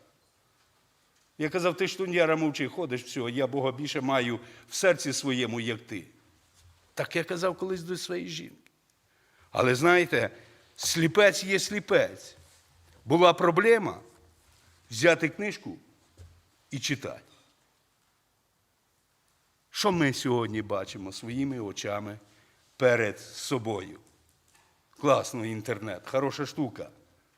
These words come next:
добра штука. Тільки не все там треба дивитися і не все лопатить. Бог дав зір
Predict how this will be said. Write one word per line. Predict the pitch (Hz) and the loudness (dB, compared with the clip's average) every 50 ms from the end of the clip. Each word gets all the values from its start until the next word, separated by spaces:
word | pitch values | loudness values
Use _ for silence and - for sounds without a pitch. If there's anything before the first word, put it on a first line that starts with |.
| _ _ _ _ - | _ _ _ _ 0
добра | 120 143 165 175 170 160 139 | 4 4 4 6 4 2 0
штука. | - - - 113 98 - - 73 - - _ - _ _ _ _ _ _ _ _ _ _ _ _ _ _ _ _ _ _ _ _ _ _ _ _ | 0 -4 -8 -8 -10 -10 -14 -18 -18 -18 _ -20 _ _ _ _ _ _ _ _ _ _ _ _ _ _ _ _ _ _ _ _ _ _ _ _
Тільки | - 127 - 131 | -10 -6 -4 -2
не | 120 117 113 | -2 -2 -2
все | - - 147 120 | -4 -4 -4 -4
там | - - 127 113 | -4 -4 -8 -8
треба | - 120 117 104 107 104 | -6 -6 -6 -6 -6 -6
дивитися | 101 110 110 120 110 98 - - 107 | -6 -6 -6 -6 -6 -8 -10 -10 -10
і | 104 98 | -10 -10
не | 104 107 | -10 -10
все | 101 - - - 107 | -10 -10 -8 -8 -8
лопатить. | 101 101 98 - 104 90 - - _ - _ _ _ _ _ _ _ _ _ _ _ _ _ _ _ _ _ _ _ _ _ _ _ _ _ _ _ _ _ _ _ _ _ _ _ _ _ _ _ _ _ _ - | -8 -8 -10 -8 -10 -10 -10 -12 _ -20 _ _ _ _ _ _ _ _ _ _ _ _ _ _ _ _ _ _ _ _ _ _ _ _ _ _ _ _ _ _ _ _ _ _ _ _ _ _ _ _ _ _ 2
Бог | 120 175 202 165 143 | 6 6 6 6 6
дав | 131 180 208 202 180 | 6 6 6 6 6
зір | 165 135 151 190 220 226 185 123 95 | 2 -2 -2 0 2 2 2 0 0